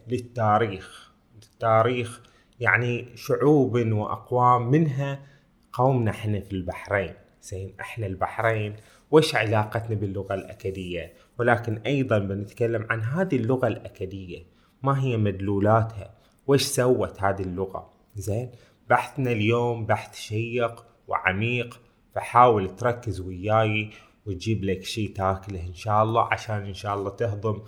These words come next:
المادة الجيدة. صديقي الكريم، تعال، حياك، تفضل، أنا استانس بوجودك، صدق. الحين دش علينا المجلس رجال من أكاد، من العراق، من آلاف السنين.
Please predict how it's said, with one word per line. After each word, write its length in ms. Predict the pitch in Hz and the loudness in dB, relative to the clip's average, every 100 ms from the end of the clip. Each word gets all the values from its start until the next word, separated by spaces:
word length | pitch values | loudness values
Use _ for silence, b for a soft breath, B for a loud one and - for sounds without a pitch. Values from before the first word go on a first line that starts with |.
| b b - | b b -10
المادة 580 | 98 98 98 90 82 95 82 - | -4 2 2 0 -2 -6 -6 -8
الجيدة. 580 | 92 101 92 76 - - _ _ _ _ _ _ _ _ _ - | -6 -2 -2 -4 -14 -20 _ _ _ _ _ _ _ _ _ -2
صديقي 440 | 98 98 104 - | 0 2 0 -4
الكريم، 520 | - - 95 110 113 110 - | -6 -2 0 0 -4 -6 -12
تعال، 260 | - - - | -12 -12 -14
حياك، 540 | - 156 92 80 - - | -4 -2 -2 -10 -20 -6
تفضل، 360 | 214 233 147 | -2 0 2
أنا 280 | 107 - 180 | 0 0 -4
استانس 500 | 190 - 160 165 117 | -2 4 6 6 2
بوجودك، 800 | 113 110 107 117 120 117 95 - - _ - | 2 4 4 6 6 4 0 -4 -14 _ -6
صدق. 460 | - 185 139 - - B B B B - | 2 6 6 4 -12 B B B B -4
الحين 520 | - - 240 196 185 | -4 2 6 8 8
دش 240 | 156 196 - | 8 8 6
علينا 460 | 131 117 131 107 | 2 4 4 2
المجلس 760 | 90 90 117 117 113 110 110 - | 0 2 0 2 2 2 0 -4
رجال 640 | 104 101 92 117 120 113 B B _ | 0 0 2 4 6 4 B B _
من 200 | 113 127 | -2 0
أكاد، 500 | 117 110 117 107 82 - - - _ _ | -2 0 4 4 4 -2 -10 -10 _ _
من 160 | 113 123 | 4 6
العراق، 840 | 104 90 101 107 110 98 - - 117 | 4 2 4 8 10 8 4 -4 -2
من 220 | 120 113 | 0 0
آلاف 420 | 107 110 110 107 | 2 4 4 2
السنين. 500 | 101 - 92 95 | -6 -6 -6 -6